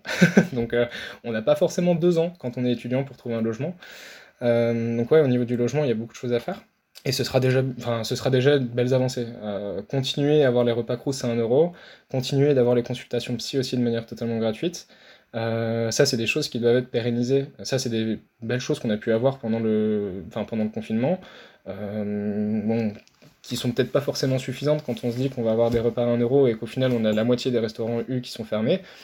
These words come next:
mais qui, en temps, en temps hors crise, sont très bien, vraiment pour le coup, et qui doivent concerner par contre pas uniquement que les étudiantes et étudiants boursières et boursiers, ou en tout cas si ça considère que ces derniers,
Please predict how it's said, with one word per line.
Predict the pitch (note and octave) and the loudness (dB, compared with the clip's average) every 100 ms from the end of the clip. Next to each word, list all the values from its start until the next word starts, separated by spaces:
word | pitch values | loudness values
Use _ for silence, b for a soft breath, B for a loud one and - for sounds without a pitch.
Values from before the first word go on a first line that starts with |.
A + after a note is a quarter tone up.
| B G#2+ | B -2
mais | A#2 | -2
qui, | - D#3+ | 0 2
en | C3+ A2 | 2 2
temps, | A#2 A2 - | 0 -2 -6
en | A2+ A2+ | -6 -6
temps | - D3 - | 0 0 0
hors | A#2 - | -4 -4
crise, | - F3 D3 A2 - _ | -2 0 0 -2 -8 _
sont | - B2+ B2 - - | -8 -2 -2 -4 -10
très | - B2 | 0 0
bien, | A2 - _ _ _ | 0 -6 _ _ _
vraiment | A#2+ A2 A#2+ C3+ | -8 -2 -2 -2
pour | B2 | -2
le | A2 | -2
coup, | - E3+ B B B B B | 0 0 B B B B B
et | B2 | -6
qui | - C3 | -4 0
doivent | C#3 - | 2 0
concerner | A2+ A2+ C#3 | -6 -2 -2
par | A2+ C#3+ | -4 -8
contre | C#3 | -8
pas | - A#2+ | -2 0
uniquement | A#2 B2+ C#3 | 0 -2 -6
que | C#3 | -4
les | A#2 A2+ | -4 -4
étudiantes | A2 A2+ A#2 | -4 -4 -2
et | G#2+ | -4
étudiants | A2 A#2 | -2 0
boursières | A#2 A2 A2+ | 0 0 0
et | A2 | 0
boursiers, | G#2+ - C3 _ _ - | 0 -4 -8 _ _ -8
ou | B2+ A2+ | -2 -2
en | |
tout | A2 | -2
cas | - C#3 | 0 0
si | - B2 A#2 A2 G#2 F#2+ | 0 -2 -2 0 -2 -2
ça | - A2 | -4 -4
considère | A2 B2+ B2 A#2+ | -4 -2 -2 -2
que | A#2+ | -4
ces | - G#2+ G#2+ | -8 -4 -2
derniers, | G#2 A2 B2+ | 0 0 0